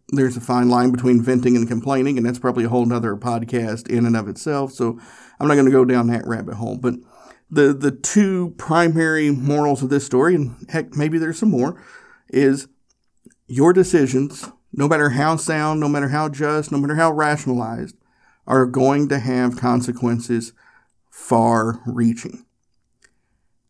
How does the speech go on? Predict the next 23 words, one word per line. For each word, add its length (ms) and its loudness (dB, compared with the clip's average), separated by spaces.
How 540 0
those 280 -2
consequences 720 -2
come 240 0
back 300 -2
to 80 -8
you 160 2
and 100 2
how 160 0
you 220 0
handle 280 0
that 200 -2
situation 760 -2
is 120 0
gonna 200 6
say 360 0
as 320 -2
much 280 0
about 260 -2
you 300 2
and 100 4
your 180 0
leadership 640 0